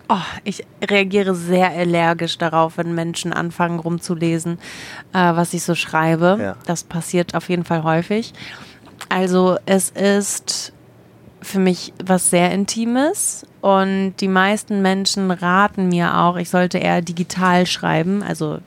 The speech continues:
Speaker 2: Ja,
Speaker 1: beziehungsweise
Speaker 2: warum? Also,
Speaker 1: tippen,
Speaker 2: warum?
Speaker 1: sagt meine Therapeutin auch, weil sie meinte, "Ja, was ist, wenn du dein Journal verlierst oder was ist, wenn jemand irgendwas abfotografiert?" Das wäre natürlich ultra doof, aber ich lebe gerne in meiner Naivität, dass das Ganze sicher ist. Ich hab mein Journal immer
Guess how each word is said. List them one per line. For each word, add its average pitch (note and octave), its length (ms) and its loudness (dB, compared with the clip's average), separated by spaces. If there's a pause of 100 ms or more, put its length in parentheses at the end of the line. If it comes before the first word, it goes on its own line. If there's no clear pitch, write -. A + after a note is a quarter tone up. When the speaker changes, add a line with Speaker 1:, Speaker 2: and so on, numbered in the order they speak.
(220)
Speaker 2:
Ja, A#2 160 0
Speaker 1:
beziehungsweise A#2+ 440 -4
Speaker 2:
warum? - 80 -6
Also, F#3 200 -2
Speaker 1:
tippen, A#3+ 220 -4 (320)
Speaker 2:
warum? A2 140 0
Speaker 1:
sagt F3+ 160 0
meine E3+ 180 2
Therapeutin F3+ 640 0
auch, G#3+ 280 0
weil F3+ 200 4
sie F3 100 2
meinte, F3 320 0
"Ja, E3+ 140 4
was F3 140 -2
ist, E3+ 100 -8
wenn F3 140 0
du F3 60 -2
dein E3+ 180 0
Journal E3+ 300 2
verlierst F3+ 600 0
oder E3+ 300 0
was F3 160 -4
ist, E3+ 120 -6
wenn F3 120 0
jemand F3 280 -2
irgendwas E3+ 340 -2
abfotografiert?" G#3+ 760 -2
Das F3 160 -2
wäre D#3+ 120 2
natürlich D#3+ 420 -4
ultra F#3 320 0
doof, A3 300 -2 (560)
aber A#3 440 2
ich - 220 -4
lebe G3+ 260 2
gerne F#3+ 320 2
in F#3 60 0
meiner F3+ 240 2
Naivität, G3 1120 -2
dass F#3+ 120 -2
das F#3+ 180 -2
Ganze F#3+ 300 -2
sicher G#3+ 320 0
ist. G#3+ 300 0 (220)
Ich - 80 -6
hab - 80 -2
mein G3 200 2
Journal G3+ 300 6
immer G#3+ 440 4